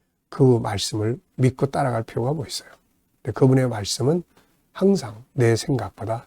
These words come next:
뛰어납니다. 그래서 기적을 만드는 거예요. 그래서 말씀은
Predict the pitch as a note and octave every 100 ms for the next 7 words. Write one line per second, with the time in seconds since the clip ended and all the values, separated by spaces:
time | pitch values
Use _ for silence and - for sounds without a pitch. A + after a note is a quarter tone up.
0 | _ - C3 - - _ _ _ _ _
1 | _ - D3+ D#3+ - B2+ B2+ C3 B2+ G2+
2 | G2+ G2 G2 G#2+ - _ _ _ _ _
3 | _ _ _ _ _ _ _ _ C3 A#2
4 | - A2 G2+ G2+ - A2+ D3+